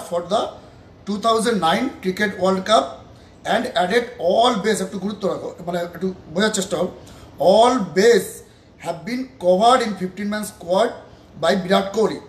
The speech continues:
lead by বিরাট কোহলি।" বিরাট কোহলির নেতৃত্বে যেটা, মানে যে দলটা ঘোষণা করা হয়েছে। এবারে এম এস কে প্রসাদ যেটা বলছেন, India Chief Selector এম এস কে প্রসাদ said his committee has covered all bases for two thousand nine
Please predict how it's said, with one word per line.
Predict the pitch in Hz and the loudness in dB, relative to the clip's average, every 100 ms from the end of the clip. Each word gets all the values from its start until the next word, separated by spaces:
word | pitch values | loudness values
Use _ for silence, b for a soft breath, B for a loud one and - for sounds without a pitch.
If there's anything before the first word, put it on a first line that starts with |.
| - - - - - - - | -20 -20 -20 -20 -20 -20 -10
lead | 175 196 | -4 0
by | 226 | 2
বিরাট | 220 208 220 | 4 4 2
কোহলি।" | 196 180 | 2 -2
বিরাট | 175 190 190 | 0 -2 -2
কোহলির | 226 240 240 - B B B | 0 2 2 -4 B B B
নেতৃত্বে | 180 185 208 208 254 | -6 -6 -8 -2 0
যেটা, | 190 196 226 233 - 165 | 2 4 2 2 -4 -8
মানে | 180 175 | -6 -4
যে | 175 | -4
দলটা | 185 170 170 160 330 - - B B B | -2 -2 0 0 0 -4 -18 B B B
ঘোষণা | - 190 220 | -6 2 2
করা | 202 214 | 4 4
হয়েছে। | 170 151 | 2 -2
এবারে | 165 - | -4 -4
এম | 190 | -4
এস | 240 233 | -4 -4
কে | 254 | -4
প্রসাদ | 240 240 | -2 -2
যেটা | 202 220 | 0 0
বলছেন, | 185 156 175 - - B B B B B B | 0 -2 -8 -10 -20 B B B B B B
India | 196 220 254 254 - - - | -2 2 4 4 4 -4 -8
Chief | 277 294 - | -2 -2 -2
Selector | 220 240 240 247 - | -2 -2 0 -4 -4
এম | 202 | -6
এস | 220 | -6
কে | 247 | -6
প্রসাদ | 233 240 247 - | -6 -4 -4 -4
said | - 240 | 0 2
his | 247 254 - | 2 -4 -4
committee | 208 233 190 - - B B - | -2 -2 -4 -6 -14 B B -6
has | 202 - | -6 -4
covered | 208 220 226 - - - - - 151 | -2 4 4 4 -2 -18 -20 -10 -2
all | 208 247 185 | 0 0 0
bases | 208 254 202 - - | -2 0 -2 -2 -4
for | 196 233 233 | 0 0 -2
two | 208 | -6
thousand | 208 220 233 | -2 -2 0
nine | 180 180 208 | 0 0 0